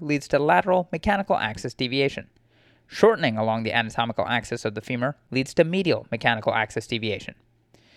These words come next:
Finally, anterior cortical penetration is due to mismatch of the radius of curvature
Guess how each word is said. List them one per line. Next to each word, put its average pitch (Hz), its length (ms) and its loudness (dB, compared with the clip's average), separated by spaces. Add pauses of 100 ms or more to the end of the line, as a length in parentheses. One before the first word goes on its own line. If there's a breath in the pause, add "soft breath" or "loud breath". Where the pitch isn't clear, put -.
(280 soft breath)
Finally, 190 500 2
anterior 214 340 4
cortical 180 360 6
penetration 135 680 0
is 143 140 -2
due 147 160 0
to 147 140 -2
mismatch 143 540 2
of 139 120 2
the 135 80 0
radius 175 340 4
of 156 80 -6
curvature 139 480 2